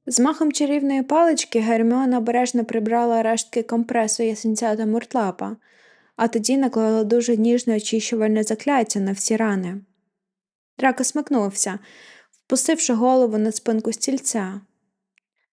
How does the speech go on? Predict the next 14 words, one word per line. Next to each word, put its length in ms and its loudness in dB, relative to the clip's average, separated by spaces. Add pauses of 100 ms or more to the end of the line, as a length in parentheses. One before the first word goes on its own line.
(240)
«Бляха, 640 2
Грейнджер!» — 840 2 (600)
прогарчав 640 -2
він, 240 -6 (720)
і 80 -2
кісточки 520 -2
його 180 0
пальців 460 0
побіліли 600 2
там, 240 0
де 120 2
він 140 0
стискав 440 -4
стілець. 640 0